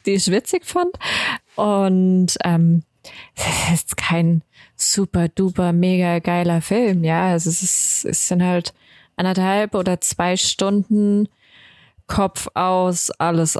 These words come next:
aus und einfach nur berieseln lassen. Und ja, kann man sich anschauen, ist nicht so schlecht. Ich muss aber auch sagen, ich bin ein kleiner Melissa McCarthy-Fan, von daher kann es auch sein, dass da meine,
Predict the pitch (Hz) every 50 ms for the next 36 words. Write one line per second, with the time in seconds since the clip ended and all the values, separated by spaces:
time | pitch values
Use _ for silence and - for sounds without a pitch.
0 | - - 156 160 156 160 165 160 - - 160 - - - 147 165 160 175 165 160
1 | 160 160 - 170 160 160 180 202 226 240 233 - 185 160 156 160 156 156 156 156
2 | 156 175 - - 202 190 196 202 196 - - 160 165 160 160 160 - - - -
3 | - _ _ _ _ _ _ - 139 139 147 151 160 165 160 165 - _ _ -
4 | 233 240 226 214 190 - - - 196 220 - - 208 202 202 202 202 - _ _
5 | - - 190 185 190 - - - 170 170 165 - - 214 220 220 226 220 - -
6 | - - - - - - - - - - _ _ _ _ - - - 202 190 214
7 | 202 185 156 170 185 - - 185 185 185 190 180 - - 185 185 180 180 180 -
8 | - 190 180 180 175 180 175 175 175 175 180 180 175 175 175 180 - 202 180 170
9 | 170 160 - - - 175 175 185 - - 185 175 170 - - 170 165 165 170 170
10 | - - 170 170 165 165 170 170 165 - - 165 165 - - - - - - 156
11 | 156 156 156 - - 160 - - - - - - - _ - - 82 - - -
12 | - - - - - - 156 170